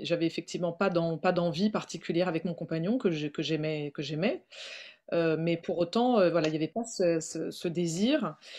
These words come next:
Et au départ, je pensais que c'était normal, en fait. Enfin, je, je me disais, « Bah oui, c'est comme ça, et cetera. » Et puis, en fait, j'ai, j'ai vite compris qu'en fait, ça venait, c'était en réalité, euh, à la fois une part de moi que je n'exprimais pas,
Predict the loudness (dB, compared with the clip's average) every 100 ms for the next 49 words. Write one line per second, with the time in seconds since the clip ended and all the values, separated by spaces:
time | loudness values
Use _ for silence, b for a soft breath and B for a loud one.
0 | B B 6 8 8 8 8 8 8 6
1 | 2 2 2 2 6 6 6 4 2 2
2 | -2 -10 -2 0 0 -2 -6 -8 -4 -2
3 | 0 -2 -2 -6 -8 -2 0 0 -2 -8
4 | -10 -8 -8 -4 -4 0 2 2 2 0
5 | -2 -2 0 0 0 -2 0 0 2 2
6 | 0 0 -2 B B B -6 2 4 6
7 | 2 2 4 8 10 8 6 0 -8 _
8 | b b b b b b b b _ 2
9 | 4 4 8 10 10 8 4 6 8 8
10 | 6 2 0 -2 -2 0 0 2 2 2